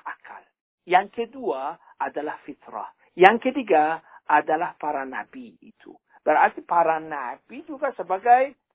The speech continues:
lisan ilahi yang menyampaikan hidayah itu kepada kita. Akal itu salah satu nikmat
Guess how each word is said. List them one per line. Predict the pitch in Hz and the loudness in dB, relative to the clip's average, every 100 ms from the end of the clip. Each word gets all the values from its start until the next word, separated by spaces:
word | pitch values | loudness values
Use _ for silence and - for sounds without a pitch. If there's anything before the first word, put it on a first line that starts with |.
| _ | _
lisan | 165 240 226 240 247 185 | -10 -8 -2 -2 -2 -4
ilahi | 185 233 220 170 160 | 2 4 4 -2 -8
yang | 156 170 | -8 -8
menyampaikan | 170 156 151 147 143 - 214 202 _ - 127 127 | -12 -12 -8 -8 -8 -6 -6 -6 _ -12 -12 -12
hidayah | 147 147 147 139 135 - | -12 -4 -2 -2 -8 -16
itu | _ 156 143 - | _ -16 -16 -16
kepada | - - 131 - | -18 -14 -14 -14
kita. | 254 - - - _ _ _ _ _ _ _ | -20 -20 -20 -20 _ _ _ _ _ _ _
Akal | - 226 - - 247 233 - | 6 6 6 6 6 6 -8
itu | 233 247 247 233 - 262 277 294 302 311 _ - | -4 -2 0 -2 -6 -4 0 0 -2 -8 _ 2
salah | 147 147 - - | 4 4 0 4
satu | 202 208 - 156 | 4 4 -6 -4
nikmat | 175 240 - 170 143 | -2 -4 -2 -2 -2